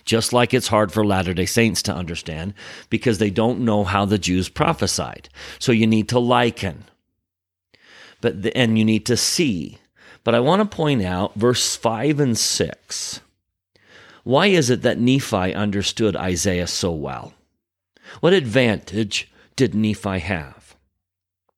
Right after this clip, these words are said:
Well, verse five, "My soul delighteth in the words of Isaiah, for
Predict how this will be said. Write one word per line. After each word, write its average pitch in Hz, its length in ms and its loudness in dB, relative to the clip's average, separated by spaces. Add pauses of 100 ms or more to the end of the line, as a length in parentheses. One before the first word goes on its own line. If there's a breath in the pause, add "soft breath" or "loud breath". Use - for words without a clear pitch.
(460 loud breath)
Well, 117 100 4
verse 151 220 0
five, 92 280 0
"My 123 200 0
soul 156 220 2
delighteth 127 440 0
in 117 120 0
the 113 40 4
words 113 240 0
of 117 80 -6
Isaiah, 101 400 0
for 139 260 2